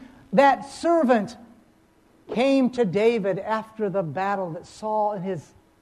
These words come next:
sons perished in, and that servant came to David, and he knew what David was thinking, didn't he? His carnal heart thought he knew what David was thinking. And when he brought the tidings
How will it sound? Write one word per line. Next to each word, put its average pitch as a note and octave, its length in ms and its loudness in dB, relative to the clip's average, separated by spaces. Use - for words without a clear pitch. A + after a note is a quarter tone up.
sons G3 400 -10
perished F#3 480 -6
in, D#3 220 -10
and G#3+ 120 2
that A3 160 0
servant G#3+ 440 -2
came G#3+ 320 -4
to F#3+ 80 -2
David, F#3+ 400 0
and F3 160 -8
he F4 140 0
knew G4+ 180 0
what G#3+ 180 2
David G3 300 0
was F#3+ 180 -6
thinking, D4+ 400 -2
didn't E4 220 2
he? G#3+ 360 2
His F3 180 -2
carnal F3+ 340 -4
heart G#3 380 0
thought C#4 240 2
he A3+ 140 -4
knew G3+ 180 -2
what F#3 160 -4
David F#3+ 300 -2
was F#3 180 -8
thinking. A3+ 540 -4
And C#3+ 100 -12
when D3+ 120 -8
he A3+ 120 -4
brought B3+ 320 0
the C4 80 -6
tidings D#3+ 840 -8